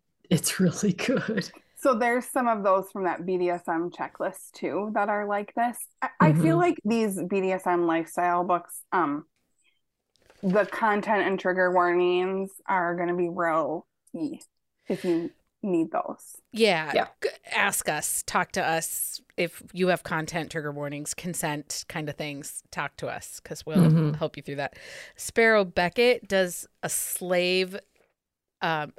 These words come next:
Speaker 1: Master.
Speaker 3: master slave series, Lifestyles.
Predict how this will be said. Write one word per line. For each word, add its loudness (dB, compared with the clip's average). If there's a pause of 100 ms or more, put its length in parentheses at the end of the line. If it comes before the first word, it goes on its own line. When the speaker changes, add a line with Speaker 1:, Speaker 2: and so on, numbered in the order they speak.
Speaker 1:
Master. 2
Speaker 3:
master 2
slave 0 (100)
series, -2 (500)
Lifestyles. 2